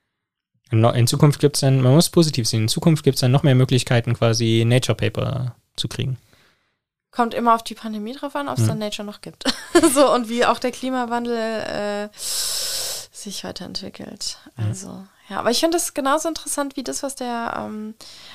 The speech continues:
Speaker 2: ähm, Dings Physiologie Nobelpreisträger, den wir auch besprochen haben im, hm, vorlet-, vorletzte Folge, vorvorletzte, wo er rausgefunden hat, dass Menschen mit diesen Neandertaler-Genen,
Speaker 1: Mhm.
Speaker 2: ähm,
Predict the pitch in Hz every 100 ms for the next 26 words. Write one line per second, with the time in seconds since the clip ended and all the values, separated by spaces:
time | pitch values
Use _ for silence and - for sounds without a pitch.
0 | - - 214 202 202 202 220 208 - -
1 | 202 202 196 220 226 285 320 _ _ _
2 | - 202 208 226 262 220 208 - 190 185
3 | 180 185 196 _ _ - 190 196 202 202
4 | - - - - 208 208 190 190 - 180
5 | 180 180 _ - 320 320 - - 294 359
6 | - 320 - 339 349 - 320 311 302 302
7 | 311 311 311 - 330 - 349 - - -
8 | 220 220 233 269 262 247 240 - - 220
9 | 214 220 240 220 220 208 202 196 202 240
10 | 247 240 240 240 240 - - - _ _
11 | - 220 240 240 233 226 135 - _ _
12 | - 196 196 196 196 202 202 202